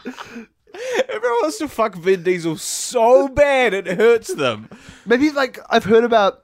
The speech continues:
Speaker 2: you know the film Requiem for a Dream? Um,
Speaker 1: Mm-hmm.
Speaker 2: the director, Darren Aronofsky, on that film, uh, ma-, told all the stars, and who are they, who are they? Oh, his, uh, favorite, Jared Leto and, um, Jennifer Connelly and all that. They weren't allowed to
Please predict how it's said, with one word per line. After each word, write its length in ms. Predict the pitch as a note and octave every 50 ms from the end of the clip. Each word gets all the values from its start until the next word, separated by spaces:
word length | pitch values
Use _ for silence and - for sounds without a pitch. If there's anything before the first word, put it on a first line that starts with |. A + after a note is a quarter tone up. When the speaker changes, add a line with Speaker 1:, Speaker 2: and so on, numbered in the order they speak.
| - - _ _ _ _ _ C#3+ - - _
Speaker 2:
you 120 | F#3 G3 A3
know 80 | A#3+
the 100 | A#3 A3
film 300 | - - - G3+ F#3+ F3+
Requiem 440 | E3+ F3+ - - G3 F#3 F#3 F#3 F#3
for 140 | - G3+ F#3+
a 60 | F3
Dream? 420 | D3+ F3 F3 E3+ F3+ G3+ A3+ A#3 - -
Um, 420 | C#3 C#3 C#3 C3+ C3+ C3+ B2+ -
Speaker 1:
Mm-hmm. 420 | - C3 C3 B2+ C3 B2 C3+ F3+ A#3+ - _ _ _ -
Speaker 2:
the 80 | F3
director, 340 | - E3 F3+ F#3 - - E3
Darren 200 | C#3 D#3+ D#3 D#3+
Aronofsky, 560 | D#3 C#3+ D3 D3+ D3 D3+ - - C3+ B2 A#2 A#2+
on 80 | B2
that 140 | C3+ C#3+ C#3+
film, 340 | - C#3 A#2+ A#2 A2+ A2+ A2 _ _ - E3 _ _ _ _ -
uh, 260 | - C#3+ C#3 C3+ C#3 C3+
ma-, 240 | C#3 D3+ D#3 D#3+ E3 - - _ _ -
told 480 | - - D#3+ D#3+ D#3+ D#3 D#3 D3 - -
all 120 | - C#3+
the 100 | B2 B2+
stars, 600 | - - - E3 D#3+ D#3+ D3+ D3 D3 D3 - -
and 140 | - B2+ C#3
who 100 | C#3+ D3
are 40 | D3+
they, 60 | D3 -
who 140 | B2+ D3
are 40 | D#3
they? 120 | D#3+ F#3 F3
Oh, 140 | C#3 C3+ B2
his, 140 | A2+ - _ _ -
uh, 120 | B2+ A#2+
favorite, 280 | - - C3 A#2+ A#2 A#2
Jared 240 | D3 D3 C#3 B2+
Leto 440 | B2+ C#3 C#3 C3+ B2+ B2+ B2 A#2+ A#2
and, 320 | A#2 A#2+ A#2 A#2 A#2 A#2 A#2
um, 480 | A2+ A2+ A2 A2+ A2 A2 G#2+ - - - _ _ _ _
Jennifer 240 | - C#3 C3+ C3 C3
Connelly 360 | - - C#3 C3+ C3+ B2+ B2
and 60 | B2
all 80 | B2 A#2+
that. 180 | A#2+ F#2+ -
They 100 | C3 C3+
weren't 220 | C#3+ D3+ E3 F3 E3+
allowed 320 | D#3 D3+ C#3+ C#3 C3+ C3+ -
to 360 | C#3+ C3+ C3+ C3 B2+ B2